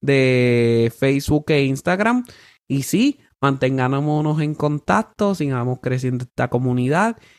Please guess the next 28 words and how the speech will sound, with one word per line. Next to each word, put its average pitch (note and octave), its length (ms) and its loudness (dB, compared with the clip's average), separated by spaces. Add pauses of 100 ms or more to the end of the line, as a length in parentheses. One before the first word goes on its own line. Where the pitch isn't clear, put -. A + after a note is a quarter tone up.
(160)
Y C3+ 480 2
espero C3 460 -4
que E3 220 -2
todo D3+ 320 0
lo D#3 140 -2
que C#3+ 280 0
haya B2 880 0 (320)
compartido C3 600 -2
el C3+ 80 -2
día C#3 180 2
de C3+ 160 4
hoy, G#3+ 520 0
si A#2+ 220 -6
resuena, D#3+ 680 -2 (140)
lo B2 140 -2
puedas A#2+ 340 2
utilizar C3 800 -2 (140)
y B2+ 80 -10
puedas A#2+ 220 0
salir A#2+ 260 -4
hacia A#2 260 -2
adelante. A#2 580 0 (300)
Por A#2+ 140 -2
el A#2+ 60 2
momento, G#3+ 800 0 (280)
ya B2 120 -2
ustedes C3 300 0
saben, A#2 440 -2